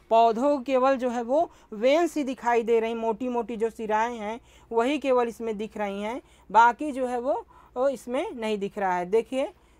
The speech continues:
जैसे ये देखिए मोटी मोटी जो सिराएं हैं केवल वही पौधे में दिख रही हैं, बाकी पत्तियों को जो है ये काट करके पूरी तरह से, अ, नुकसान पहुंचा दिया है।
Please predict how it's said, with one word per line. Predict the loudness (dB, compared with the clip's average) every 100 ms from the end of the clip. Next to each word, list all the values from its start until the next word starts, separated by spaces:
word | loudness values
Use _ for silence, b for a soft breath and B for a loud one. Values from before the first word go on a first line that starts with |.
| -6
जैसे | -6 -4
ये | 2 2
देखिए | 2 -2 -6
मोटी | -4 -4 -4
मोटी | -6 -6 -4
जो | -6
सिराएं | -4 -4 -2 -2 -4
हैं | -8 -10 -12 b b
केवल | 2 4
वही | 4 0 -2
पौधे | -2 0 0 -2
में | -6 -6
दिख | -8 -8
रही | -8 -8
हैं, | -8 -10 -12 b b
बाकी | 2 2 2 -6
पत्तियों | -6 -6 -6 -4 -2
को | -2 -4
जो | -4
है | -2 -2
ये |
काट | -2 0 -2
करके | -2 -6 -6
पूरी | -10 -10 -6
तरह | -6 -6
से, | -4 -6 _ b b
अ, | -4 -4 -4 _
नुकसान | -12 -8 -2 -2
पहुंचा | -2 -8 -4 -4
दिया | -4 -6 -6
है। | -8 -12